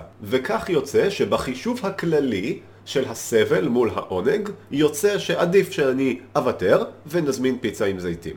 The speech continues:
הרי הסבל שיגרם לי הוא קטן מאוד, והסבל שהיה נגרם לו הוא גדול, ולכן, לפי שיקול תועלתני, אני צריך לוותר ולהזמין פיצה עם זיתים.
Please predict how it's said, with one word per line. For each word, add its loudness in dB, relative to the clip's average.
הרי 4
הסבל 0
שיגרם 2
לי 0
הוא -2
קטן -2
מאוד, 2
והסבל -2
שהיה 0
נגרם -2
לו 2
הוא -2
גדול, 0
ולכן, 0
לפי -4
שיקול -6
תועלתני, 0
אני 0
צריך -6
לוותר 0
ולהזמין -2
פיצה -8
עם -4
זיתים. -8